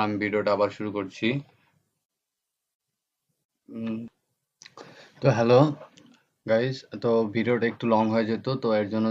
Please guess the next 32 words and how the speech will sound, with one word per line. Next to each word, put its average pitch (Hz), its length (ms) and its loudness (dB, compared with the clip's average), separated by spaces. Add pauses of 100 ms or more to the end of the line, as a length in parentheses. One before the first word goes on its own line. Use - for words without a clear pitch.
(100)
just 110 240 -6
আমি 107 180 -2
ভিডিওটা 107 280 -2 (100)
পজ 104 160 0 (120)
করে 123 140 -2 (100)
just 104 240 -8
ওটা 104 160 -2 (300)
আপ 104 80 -6 (120)
স্কেল 110 260 -2
করছি। 104 300 -10 (240)
ওইগুলো 101 320 -4
আপ 95 80 -6 (140)
স্কেল - 260 -2
করার 101 260 -4
পর 107 100 -4 (120)
just 107 260 -8
আমি 101 180 -6
আপনাদের - 340 -4
দেখাই। 113 260 -8 (560)
এই 110 100 -2
যে 107 120 -2
আমার 110 160 0 (100)
দেখতে 104 240 -4
পাচ্ছেন 110 280 -6 (120)
এখানে 107 280 -2 (220)
প্রায় 101 260 -2 (120)
কতগুলো 101 360 -10 (100)
ইমেজ 107 240 -6 (800)
প্রপার্টি 104 460 -10 (1160)
দেখতে 104 220 -10 (100)
পাচ্ছেন, 110 260 -8 (100)
একশো 107 240 -12